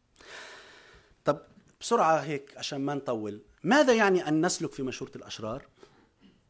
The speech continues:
بساطة، بساطة أعجب فيها. أولًا، شو؟ أعجب فيها. Admire it.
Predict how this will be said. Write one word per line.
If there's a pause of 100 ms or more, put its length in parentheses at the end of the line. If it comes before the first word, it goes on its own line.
(600)
بساطة،
بساطة (640)
أعجب
فيها. (840)
أولًا، (300)
شو؟ (1400)
أعجب
فيها. (1000)
Admire
it.